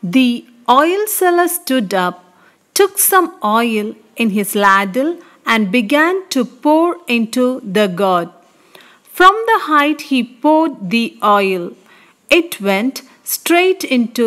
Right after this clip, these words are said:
the gourd through the hole in the coin. When the oil seller had finished filling the gourd,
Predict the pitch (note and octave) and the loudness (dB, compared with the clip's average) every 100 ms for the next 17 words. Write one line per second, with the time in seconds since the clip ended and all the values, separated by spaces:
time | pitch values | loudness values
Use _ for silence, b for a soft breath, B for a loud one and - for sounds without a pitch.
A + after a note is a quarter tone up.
0 | A3 F#3 F#3 G3 F3 A#3+ C4+ D4 D4 - | -2 -2 -2 -2 0 2 2 0 -6 -2
1 | A3 F#3+ F3 - C#4 D4 D#4 D4+ - A3+ | -2 0 -2 -2 0 2 0 -4 -8 -2
2 | G#3+ G3+ G3 - - A3+ G3 F3 - _ | -2 -2 -4 -8 0 2 2 -4 -12 _
3 | _ _ b b b b b b A3 A#3 | _ _ b b b b b b 0 2
4 | F#4 G#4 G#4 F#4 - G3+ A3+ G#3 - - | 4 0 -4 -6 -8 -2 0 0 -4 0
5 | A#3 D4 E4 F#4+ F#4+ - B3 A3+ A3+ A3+ | 2 4 2 -2 -4 -2 0 0 -2 -4
6 | G3+ F3+ - - E4 F#4+ - - B3+ B3 | -4 -4 -4 0 2 2 -4 -4 0 2
7 | C4 C#4 G#3 F#3+ E3+ A#3+ A#3+ F#3+ | 0 -2 -2 -4 0 2 2 0